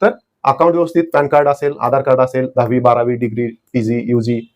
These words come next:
एमएसआयटी, टायपिंग, ह्या सगळ्या गोष्टी तुम्हाला लागणार आहेत. त्याच्यावर स्पेलिंग मिस्टेक काय असेल तर ॲफिडेव्हिट करून घ्यायचं तहसीलमधनं, काही अडचण येणार नाही.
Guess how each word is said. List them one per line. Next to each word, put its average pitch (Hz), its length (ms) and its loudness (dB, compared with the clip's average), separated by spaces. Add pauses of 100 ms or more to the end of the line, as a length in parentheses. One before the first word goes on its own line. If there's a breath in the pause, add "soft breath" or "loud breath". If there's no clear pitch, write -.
(260)
एमएसआयटी, 127 460 4
टायपिंग, 120 440 -2
ह्या 113 160 -12
सगळ्या 135 260 2
गोष्टी 147 320 -6
तुम्हाला 127 320 2
लागणार 131 180 0
आहेत. 131 100 0 (420)
त्याच्यावर 139 280 4
स्पेलिंग 151 320 0
मिस्टेक 160 260 0
काय 151 120 6
असेल 151 240 -2 (180)
तर - 80 2 (100)
ॲफिडेव्हिट 151 400 2
करून 147 140 2
घ्यायचं 139 260 2
तहसीलमधनं, 135 420 2 (120)
काही 131 160 4
अडचण 139 240 4
येणार 131 200 2
नाही. 135 200 -2